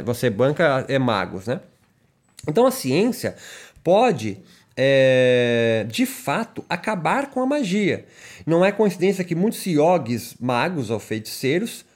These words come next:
modernos se tornaram cientistas de alguma forma e também produzem, é, e também vem produzindo, é, a sua, entre aspas, ciência, né?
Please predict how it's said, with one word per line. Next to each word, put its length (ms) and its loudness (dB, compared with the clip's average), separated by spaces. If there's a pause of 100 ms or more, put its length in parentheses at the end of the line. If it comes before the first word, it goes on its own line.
(120)
modernos 1000 -2 (380)
se 240 -8
tornaram 520 0
cientistas 1120 -4 (880)
de 180 0
alguma 380 4
forma 600 0 (420)
e 60 -6
também 440 0
produzem, 920 0 (340)
é, 420 4
e 60 -2
também 360 2
vem 160 0
produzindo, 960 -2 (380)
é, 640 2 (160)
a 100 0
sua, 280 0
entre 200 2
aspas, 320 0
ciência, 800 -2
né? 220 -2